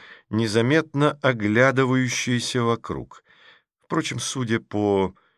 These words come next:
индифферентному выражению, появившемуся у неё на лице, она всё-таки их заметила. Петров и Васечкин сидели на лодке, спина к спине, рядом с длинным пирсом,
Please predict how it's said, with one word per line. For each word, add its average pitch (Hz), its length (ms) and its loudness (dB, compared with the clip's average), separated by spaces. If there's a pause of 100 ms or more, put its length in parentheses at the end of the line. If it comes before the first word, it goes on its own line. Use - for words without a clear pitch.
(120)
индифферентному 104 1160 0
выражению, 117 680 0
появившемуся 147 1000 -2
у - 180 -2
неё 139 220 2
на 139 100 2
лице, 151 440 2 (520)
она 139 280 -4
всё-таки 143 520 -6
их 123 100 -8
заметила. 113 840 -8 (1300)
Петров 110 580 -4
и 85 120 -4
Васечкин - 760 -4 (880)
сидели 147 500 0
на 120 240 4
лодке, 123 640 -2
спина 107 520 -2
к - 60 -12
спине, 117 460 -2
рядом 113 360 4
с 82 80 -4
длинным 110 680 0
пирсом, 123 640 0